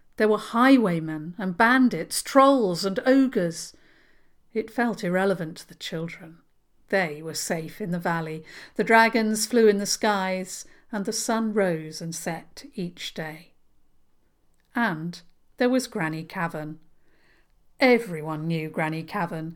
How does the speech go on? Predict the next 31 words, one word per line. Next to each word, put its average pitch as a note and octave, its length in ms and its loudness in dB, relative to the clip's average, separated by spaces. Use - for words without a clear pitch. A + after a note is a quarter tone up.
and G#3+ 240 4
most C4 380 0
people F3 260 -4
went F#3+ 220 -2
to G#3+ 100 -8
visit G#3+ 360 2
her G3 360 -4
every B3+ 380 4
week C#4 280 2
or F3+ 120 0
so, E3+ 360 -2
bringing G3 340 -2
her A#3+ 120 -2
bread F3+ 560 0
and G#3 140 -2
fruits - 500 -6
and G#3+ 140 -4
cheese, F#3 560 -6
or A3+ 160 4
a A#3 80 2
blanket G#3+ 640 0
or E3+ 160 -2
firewood, G3 640 2
or A3+ 120 2
some A#3 240 0
sheep C#4 380 -2
fleece - 480 -4
to - 140 -10
turn G3+ 280 -2
into G#3 280 -4
wool. G3 440 2